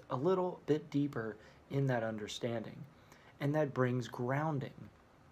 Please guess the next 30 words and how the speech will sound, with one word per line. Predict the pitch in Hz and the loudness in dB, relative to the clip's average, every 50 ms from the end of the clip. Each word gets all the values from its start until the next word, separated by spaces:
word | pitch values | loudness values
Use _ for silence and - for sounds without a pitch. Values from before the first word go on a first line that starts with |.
| - - - - - - - - | -20 -20 -20 -20 -20 -20 -16 -6
The | 123 127 | 0 2
more | 139 147 156 165 165 | 2 4 4 4 4
that | 151 160 156 160 | 2 2 0 0
we | 135 131 123 123 123 117 113 - - - - - - - | 0 0 2 2 0 -2 -4 -8 -16 -20 -20 -20 -16 -6
search | - - - - 165 175 180 175 - - | -4 -2 2 2 4 2 2 0 -4 -10
for | - - - - 151 147 147 143 143 139 135 131 131 | -12 -14 -6 0 4 6 6 8 8 6 6 4 2
the | 135 | -2
correctness | 135 - - - 127 131 139 147 143 - 135 131 117 - - - - | -4 -4 -2 0 2 4 2 2 2 0 0 0 0 -2 -6 -6 -6
of | 135 117 | -4 -2
what | 120 120 120 - | 0 -2 0 0
God | - 120 123 123 123 | 0 2 2 2 2
is | 117 - | 0 -4
trying | - - 120 117 117 | -6 -4 -4 -4 -4
to | 113 | -6
get | 110 117 113 110 | -4 -4 -4 -4
at, | 107 107 - - | -4 -6 -8 -8
the | - 117 | -8 -8
more | 113 120 131 143 147 143 | -4 -2 0 0 0 2
that | 143 139 | 0 0
we | 127 120 120 117 110 - - - - - - - - - - - | 0 0 -2 -4 -4 -8 -14 -20 -20 -20 -20 -20 -20 -20 -14 -8
work | 127 123 123 143 160 165 160 - - | -6 0 2 2 2 2 0 -6 -6
towards, | - 131 135 135 127 123 120 117 120 117 - - - - - - - - - - - | 2 4 4 4 4 2 0 -2 -6 -8 -12 -14 -16 -20 -20 -20 -20 -20 -20 -20 -8
um, | - 127 117 117 113 113 113 | -4 -2 -2 -2 -2 -4 -2
those | 117 120 120 113 - | 0 0 0 0 -2
sorts | - - 127 117 113 - | -2 -2 -2 -2 -2 -6
of | 117 - | -10 -8
things, | - - 113 110 107 107 107 107 - - - - - - - - - - - - - - - - - - - - - - - - - - - - - - - - - - - - - - - - | -6 -6 -6 -6 -6 -8 -8 -10 -12 -14 -20 -20 -20 -20 -20 -20 -20 -20 -20 -20 -20 -20 -20 -20 -20 -20 -20 -20 -20 -20 -20 -20 -20 -20 -20 -20 -20 -20 -20 -20 -20 -20 -20 -20 -20 -20 -20 -12
the | - 123 | -10 -10
better | 117 - - 151 160 165 165 - - - | -8 0 2 2 2 2 0 -2 -4 -4
off | - 139 139 127 113 110 110 117 120 - - - | 0 2 2 4 2 2 0 -2 -4 -8 -12 -18